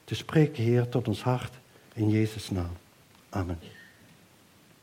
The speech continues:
Wanneer je de geschiedenis, eh, leest van Abraham,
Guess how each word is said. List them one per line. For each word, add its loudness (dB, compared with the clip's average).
Wanneer 12
je 10
de 6
geschiedenis, 6
eh, 10
leest 8
van 4
Abraham, 8